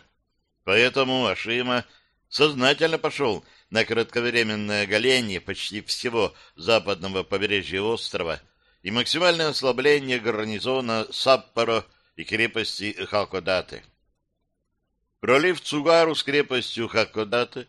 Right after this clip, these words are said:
и портом Мураран на те же два-три дня до подвоза войск из Аомори вообще оставался под опекой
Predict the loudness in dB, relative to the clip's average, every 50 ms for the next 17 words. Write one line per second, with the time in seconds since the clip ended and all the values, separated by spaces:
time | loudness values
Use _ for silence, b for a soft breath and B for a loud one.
0 | _ _ _ _ _ _ _ -4 -2 0 0 0 -2 -4 0 4 6 6 6 4
1 | 2 0 0 0 0 0 -2 0 4 4 6 6 6 6 6 4 0 -6 -10 -8
2 | -4 0 0 0 2 2 0 0 0 0 0 0 2 2 2 2 0 -2 -8 -10
3 | -8 -4 -2 0 0 0 -2 b b b b b b -4 0 0 2 2 2 2
4 | 2 2 0 0 2 2 2 0 -2 -6 -8 -8 -8 -4 2 4 6 6 6 4
5 | 2 0 -2 -2 -2 -2 -4 -6 _ _ _ _ _ _ _ _ -2 0 0 0
6 | 2 0 0 0 0 0 0 2 2 2 2 0 -2 -4 -4 -2 -2 -2 -2 -2
7 | 0 -2 -2 0 0 0 0 0 -2